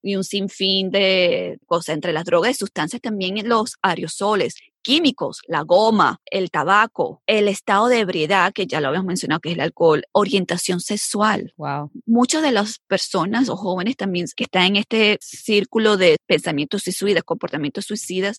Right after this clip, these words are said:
Speaker 1: son aquellas personas de la comunidad L G T B,
Speaker 2: Ujú.
Speaker 1: lesbianos, los gays, todo eso. El estrés prolongado, ya sea por el trabajo,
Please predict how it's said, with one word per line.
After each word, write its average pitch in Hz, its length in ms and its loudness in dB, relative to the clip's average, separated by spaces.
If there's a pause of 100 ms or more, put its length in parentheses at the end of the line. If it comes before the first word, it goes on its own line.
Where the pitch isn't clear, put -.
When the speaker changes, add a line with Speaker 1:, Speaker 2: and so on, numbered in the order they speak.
Speaker 1:
son 202 380 0
aquellas 233 280 -4
personas 226 480 -4
de 196 180 0
la 175 120 -2
comunidad 175 880 2
L 202 140 4
G 190 220 -6
T 190 180 -6
B, 214 360 -6
Speaker 2:
Ujú. 196 220 -4
Speaker 1:
lesbianos, 190 460 0
los 170 180 -6
gays, 190 560 4
todo 185 300 2
eso. 185 440 -2
El 202 140 2
estrés 214 340 -4 (160)
prolongado, 190 760 2
ya 165 180 -4
sea 185 240 -4
por 196 160 -4
el 175 160 0
trabajo, 175 760 0